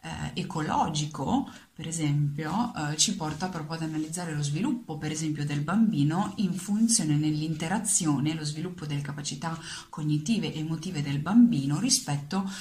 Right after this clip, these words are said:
ai vari sistemi che ruotano intorno a lui, il microsistema, la famiglia, il mesosistema, l'interazione tra le varie persone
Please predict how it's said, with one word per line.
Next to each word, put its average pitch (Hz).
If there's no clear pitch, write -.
ai 208
vari 196
sistemi 147
che 160
ruotano 156
intorno 139
a 117
lui, 190
il 156
microsistema, 143
la 139
famiglia, 160
il 151
mesosistema, 147
l'interazione 143
tra 143
le 139
varie 143
persone 147